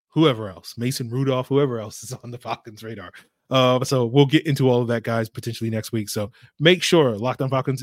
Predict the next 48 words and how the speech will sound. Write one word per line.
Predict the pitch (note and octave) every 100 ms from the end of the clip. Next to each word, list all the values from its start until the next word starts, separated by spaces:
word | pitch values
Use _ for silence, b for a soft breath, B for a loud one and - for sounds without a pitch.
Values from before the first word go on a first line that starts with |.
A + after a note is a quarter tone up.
| C#3 -
remains | B2+ D#3+ G#3 D#3
your |
first | C#3 D3 -
listen | C3 - C3 - _ _ _ _ -
as | A2+
an | B2
everydayer, | A#2 A2 B2+ C#3 C3 B2 _ _ _ _ G2
uh, | G2+ G2+
on | A2 A2
YouTube | B2 C3 C#3 B2+
or | A2+
wherever | G#2+ A#2 A#2
you | A#2
subscribe | A#2 B2+ B2 - A#2+ A#2
to |
podcasts. | A2 C#3+ C#3 C#3+
Check | - C3+
out | A2+
Locked | A#2+ B2+
On | B2
Sports | - C3 A#2
Today, | B2+ E3
Locked | D#3 A#2
On | B2+
Sports | A#2+ B2+ A2+
Atlanta's | B2 D#3 D3+
twenty-four | - C3 B2+
seven | - A#2+ A#2+ b b b
streaming | - D#3+ D#3 D3
channel | D#3 C#3+
right | C3 A#2+
here | B2
on | G#2+ A#2
YouTube. | E3+ D#3 F3 E3 _
Check | - E3+
out | D#3
Locked | C3+ C3+ D#3
On | D3
N | C3+
F | C3 F#3
L. | G#3+
And | G3
of | -
course, | C4 G3+ - - _ _ _ -
you | G#3+
know, | D#3+ D3+ _ -
there's | G#3+
a | G3+